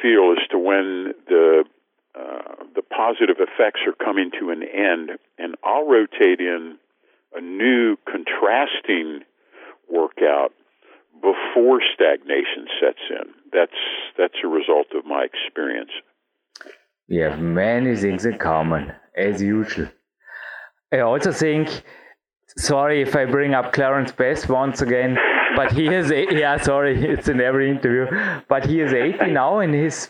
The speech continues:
Speaker 2: in one of his books, he wrote, "If it hurts, don't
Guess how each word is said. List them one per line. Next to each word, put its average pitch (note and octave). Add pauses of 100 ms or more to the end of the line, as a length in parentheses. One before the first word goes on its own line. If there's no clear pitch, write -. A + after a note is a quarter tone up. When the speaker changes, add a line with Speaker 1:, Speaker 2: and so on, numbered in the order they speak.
(120)
Speaker 2:
in D3
one C#3
of F3
his D#3
books, -
he E3
wrote, D#3 (140)
"If E3
it B2
hurts, C#3 (640)
don't D#3+